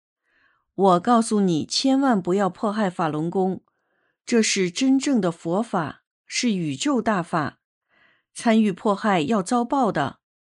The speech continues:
咱们是老邻居，我发自内心为你好。现在大家都在做三退保平安，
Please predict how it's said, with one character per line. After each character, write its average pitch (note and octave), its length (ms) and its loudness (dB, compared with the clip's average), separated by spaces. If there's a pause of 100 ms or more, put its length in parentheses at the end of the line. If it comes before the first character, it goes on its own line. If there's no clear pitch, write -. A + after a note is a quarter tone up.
(320)
咱 E3+ 200 2
们 F3 120 2
是 A3 160 -2
老 F3 220 0
邻 D#3 240 -2
居， G3+ 400 -4 (540)
我 G3+ 200 2
发 C4 240 0
自 C4+ 180 0
内 C4+ 180 4
心 C#4 280 2
为 B3+ 140 2
你 F3+ 180 0
好。 D3+ 380 -6 (720)
现 F3 320 0
在 F#3 260 2
大 F#3+ 220 -4
家 F#3+ 220 -2
都 A3+ 180 -2
在 A3 180 0
做 F3 340 0
三 A3+ 280 0
退 B3 260 0
保 E3+ 200 -2
平 E3+ 280 -2
安， A3 280 0